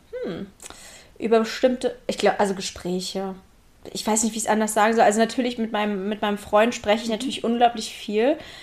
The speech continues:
Speaker 1: aber, ähm, ich hab halt auch nur weibliche Freundinnen und ich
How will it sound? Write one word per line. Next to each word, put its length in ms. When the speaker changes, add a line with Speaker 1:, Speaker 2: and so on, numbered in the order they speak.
Speaker 1:
aber, 720
ähm, 680
ich 200
hab 140
halt 140
auch 220
nur 380
weibliche 480
Freundinnen 680
und 180
ich 220